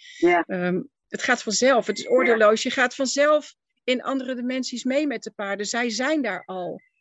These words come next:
Speaker 2: Ze zijn er altijd al. En
Speaker 1: Ja.
Speaker 2: wij hebben het heel druk op aarde met van alles en nog wat.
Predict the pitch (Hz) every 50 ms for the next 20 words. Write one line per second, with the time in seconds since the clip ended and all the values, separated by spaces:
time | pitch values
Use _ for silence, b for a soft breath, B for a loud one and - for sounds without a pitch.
0 | _ _ _ _ - 269 254 - 302 311 311 285 277 - - 285 285 285 - 320
1 | 349 370 - - 190 156 147 151 202 - _ _ b b b b b b _ _
2 | _ - 226 233 233 - - 247 277 285 302 - - 285 294 269 233 277 269 302
3 | 294 - 262 - - 247 277 285 254 190 185 175 208 240 247 233 233 226 - 254
4 | 247 240 254 254 247 - 247 240 247 269 262 - - 196 196 202 247 - -